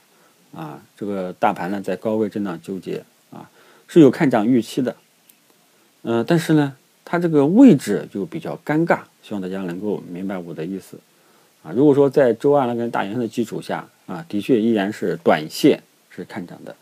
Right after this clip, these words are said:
但是这两天高位震荡纠结啊，连续两天高位震荡纠结，而且这个位置是在前期的高点，这时候你就要注意一下啊，因为在技术面角度上来讲啊，在前期高点震荡纠结，或者说在前期低点震荡纠结，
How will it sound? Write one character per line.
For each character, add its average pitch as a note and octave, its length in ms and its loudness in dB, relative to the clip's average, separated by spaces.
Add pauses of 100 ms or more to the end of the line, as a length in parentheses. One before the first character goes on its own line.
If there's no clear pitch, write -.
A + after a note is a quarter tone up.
(400)
但 D#3 120 -2
是 F#3+ 60 2
这 F#3 120 4
两 A2 140 2
天 C3 280 -2
高 D#3 200 4
位 D#3+ 160 8
震 B2 140 0
荡 G#2 180 -6
纠 G#2 160 -8
结 - 140 -10
啊， F2 260 -14
连 C3 160 0
续 G3 120 6
两 A2+ 120 0
天 D3 160 0
高 F3+ 140 4
位 F3+ 100 6
震 F3 140 0
荡 E3 160 -2
纠 D#3+ 180 4
结， - 300 -4
而 C#3 140 -6
且 D#3 40 -4
这 G3 120 -2
个 F3+ 60 4
位 G3 140 4
置 D#3 80 2
是 D#3 120 -6
在 C3+ 60 -2
前 B2+ 180 -8
期 F3 80 -4
的 E3 60 -4
高 G#3 200 0
点， - 160 -8 (380)
这 A2 100 -6
时 G2+ 100 -6
候 F#2+ 60 -8
你 F2 140 -8
就 G2+ 80 -4
要 F2 180 -2 (220)
注 A2 160 0
意 E2 60 -6
一 D#2+ 40 -6
下 - 220 -14 (640)
啊， - 100 -18
因 B2+ 140 -2
为 C3 280 4 (540)
在 A#2+ 220 4
技 C3 120 -2
术 C3 140 2
面 A#2+ 180 4
角 F2+ 120 -2
度 G2+ 100 -4
上 G2 160 -8
来 E2 140 -10
讲 D#2+ 180 -14 (380)
啊， E2 200 -16 (220)
在 A#2+ 180 0
前 A#2 280 -2
期 C#3+ 180 2
高 E3 260 4
点 A2 220 0
震 G2 160 -8
荡 E2+ 180 -10
纠 F#2 160 -10
结， E2+ 240 -10
或 - 160 -4
者 A2+ 60 0
说 A#2 160 2
在 G#2+ 60 -2
前 A#2 200 -4
期 C3 160 0
低 F#3 220 0
点 A2+ 180 2
震 A2 120 -10
荡 E2 120 -10
纠 F#2 160 -10
结， - 200 -12